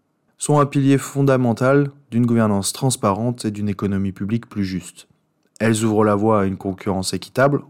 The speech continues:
contrôlent efficacement les dépenses publiques et établissent des garde-fous contre les pratiques peu scrupuleuses. Chez Ordigest, nous sommes constamment à l'écoute des évolutions réglementaires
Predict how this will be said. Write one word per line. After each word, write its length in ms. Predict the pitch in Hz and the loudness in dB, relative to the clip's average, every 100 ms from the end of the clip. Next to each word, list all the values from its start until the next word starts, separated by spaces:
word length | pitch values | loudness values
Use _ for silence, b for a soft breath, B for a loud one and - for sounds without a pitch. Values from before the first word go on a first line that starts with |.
| _ | _
contrôlent 380 | - 135 131 123 | 0 0 2 2
efficacement 540 | 113 - 110 104 - 107 | 2 -2 -4 -4 -2 -2
les 100 | 95 | 0
dépenses 360 | 98 98 98 | -4 -4 -8
publiques 420 | - 104 156 156 _ - | -10 -4 -4 -4 _ -6
et 120 | 139 | -2
établissent 420 | 151 151 135 147 | 0 2 2 0
des 100 | 135 | 0
garde-fous 460 | 135 127 127 - 156 | 0 2 0 -4 -10
contre 280 | 151 127 123 | -6 -4 0
les 140 | 117 | -2
pratiques 420 | - 110 - - | -2 -6 -6 -12
peu 100 | - | -4
scrupuleuses. 680 | 117 - 104 - 87 90 - _ _ _ | -4 -2 -8 -6 -10 -10 -20 _ _ _
Chez 200 | - - | -6 2
Ordigest, 520 | 120 120 117 165 175 127 | 2 2 2 2 2 -2
nous 80 | |
sommes 240 | 113 113 117 | 0 0 0
constamment 500 | 131 123 131 131 127 | 0 0 2 4 4
à 40 | |
l'écoute 400 | 110 107 120 120 | 2 0 -4 -4
des 180 | 101 95 | -4 -2
évolutions 420 | 98 98 95 107 | -2 -2 -4 -4
réglementaires 720 | 101 95 98 98 92 151 165 | -4 -2 -2 -4 0 0 0